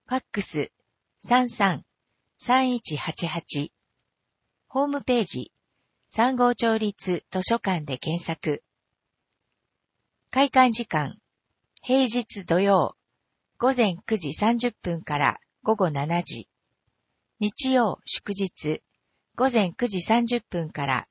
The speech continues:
午後五時。電子図書館のキューアールコード。図書館、Instagramキューアールコード。図書館、ホームページのキューアールコードが掲載されています。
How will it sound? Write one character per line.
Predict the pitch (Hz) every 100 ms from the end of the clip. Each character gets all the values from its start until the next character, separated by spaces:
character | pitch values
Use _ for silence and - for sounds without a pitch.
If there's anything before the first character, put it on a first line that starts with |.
| -
午 | 202
後 | 185 143
五 | 151 170
時。 | - 107 _ _ _ _ _ _ _ _
電 | 240 269
子 | 247 -
図 | 254
書 | - 254
館 | 190 170
の | 147 -
キ | - 214
ュ |
ー | 220
ア |
ー | 208
ル | 190
コ | 185 165
ー |
ド。 | 139 135 - _ _ _ _ _ _
図 | -
書 | 202 247
館、 | - 170 147 - _ _ _ _ _
Instagram | 220 247 - 240 226 220 208 202
キ | 196 208
ュ | 196
ー |
ア | 185
ー |
ル | 180
コ | - 170 147
ー |
ド。 | 127 - _ _ _ _ _ _ _ _ _ _ -
図 | 214
書 | - 240
館、 | 175 143 190 - _ _ _
ホ | 254 269
ー |
ム | 277
ペ | 254 254 247
ー |
ジ | 196
の | 160 151 -
キ | - 233
ュ |
ー | 262
ア | 254
ー |
ル | 240
コ | - 226
ー |
ド | 185
が | 156 - - -
掲 | 170
載 | - 180
さ | 180 170
れ | 165
て | 160
い | 156 143
ま | 131
す。 | 160 -